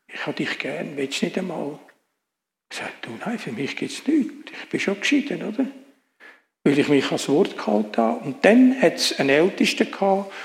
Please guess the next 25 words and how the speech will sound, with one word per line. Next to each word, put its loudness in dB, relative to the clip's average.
und 2
ihre 8
Krishona-Prediger, 4
wo 2
sie -2
war, 0
sind 0
beide 6
zusammengestanden 0
und -2
haben -2
mit -8
uns 0
geredet 0
und -8
gesagt, -4
"Los, -4
du 0
bist -2
fortgejagt -2
worden, 2
du 2
hast 0
nicht 2
geschieden, 4